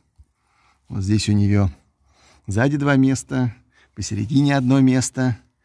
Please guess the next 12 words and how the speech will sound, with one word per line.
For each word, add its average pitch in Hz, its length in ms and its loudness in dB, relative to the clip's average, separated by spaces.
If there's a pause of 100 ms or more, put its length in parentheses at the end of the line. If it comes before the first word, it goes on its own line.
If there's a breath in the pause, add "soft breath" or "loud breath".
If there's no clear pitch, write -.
(500 loud breath)
Она 123 200 0
с 131 60 -2
кислородом. 120 760 0 (160)
Э, 110 280 -4
вот 117 220 -4
там 110 120 -4
стоит 104 200 -8
кислородное 113 760 -2
оборудование 135 760 0
вот 127 180 -2
наверху. 127 520 0 (880 loud breath)
И 135 240 -8